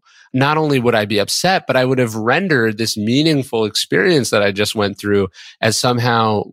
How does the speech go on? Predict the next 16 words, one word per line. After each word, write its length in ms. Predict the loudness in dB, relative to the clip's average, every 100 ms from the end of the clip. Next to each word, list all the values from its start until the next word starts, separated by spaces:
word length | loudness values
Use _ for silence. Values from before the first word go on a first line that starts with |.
| -18 -10
less 460 | -2 2 2 0
significant 760 | -4 -2 0 0 0 0 -2 0
because 400 | -2 0 0 -2
somebody 500 | -4 -2 0 0 2
else 260 | 2 0
decided 600 | -4 -4 0 0 0 -4
that, 140 | -6 -10 -4
that 180 | -4 0
that's 340 | -2 -2 -8 0
what 140 | 0
it 100 | 2
was. 400 | 2 2 0 -4
And 80 | -2
that's 220 | -2 0
not 220 | 0 2
a, 100 | -2